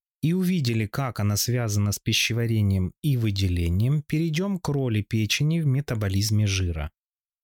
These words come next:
Увеличение и снижение веса связано с работой различных органов и процессами жизнедеятельности, циклами сна,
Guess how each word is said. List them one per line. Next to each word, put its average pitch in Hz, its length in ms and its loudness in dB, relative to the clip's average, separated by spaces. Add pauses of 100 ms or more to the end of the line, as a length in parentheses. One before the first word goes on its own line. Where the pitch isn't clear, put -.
(120)
Увеличение 120 680 0
и - 20 -2
снижение 120 520 0
веса 139 300 -2
связано 117 480 0
с - 140 -4
работой 113 420 -2
различных 113 640 0
органов 95 520 0
и 131 140 -2
процессами 110 720 -2
жизнедеятельности, 131 1200 -2 (460)
циклами 101 480 0
сна, 131 500 -2